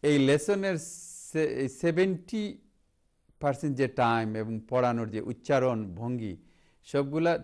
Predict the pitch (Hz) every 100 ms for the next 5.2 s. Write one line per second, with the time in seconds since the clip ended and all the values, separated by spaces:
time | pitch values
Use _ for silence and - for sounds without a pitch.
0 | - 214 208 170 123 90 87 95 104 98
1 | - - - - 254 _ _ _ _ _
2 | _ _ _ _ _ _ - 117 123 151
3 | 170 151 160 151 143 165 180 - 143 120
4 | 123 160 - _ _ _ _ 131 131 156
5 | 185 208